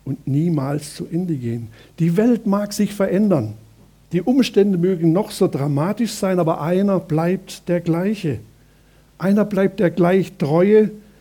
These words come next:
der gleich liebende, sich uns zuwendende Gott und unser Heiland, vollendet in Jesus Christus. Dort am Kreuz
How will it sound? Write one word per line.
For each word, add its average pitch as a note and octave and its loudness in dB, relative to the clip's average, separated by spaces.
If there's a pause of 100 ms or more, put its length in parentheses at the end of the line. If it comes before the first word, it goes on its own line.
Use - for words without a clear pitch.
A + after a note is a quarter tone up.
(200)
der D3+ 2
gleich E3 2
liebende, F#3+ 4 (1120)
sich - -4
uns E3 -4 (920)
zuwendende E3+ -2
Gott - -4 (440)
und E3+ -8
unser D3 -6
Heiland, C3+ -4 (1600)
vollendet D#3+ -2 (500)
in C#3+ 0
Jesus D#3+ -4
Christus. D#3 -8 (1500)
Dort D#3+ -2
am C3+ -4
Kreuz D3 -2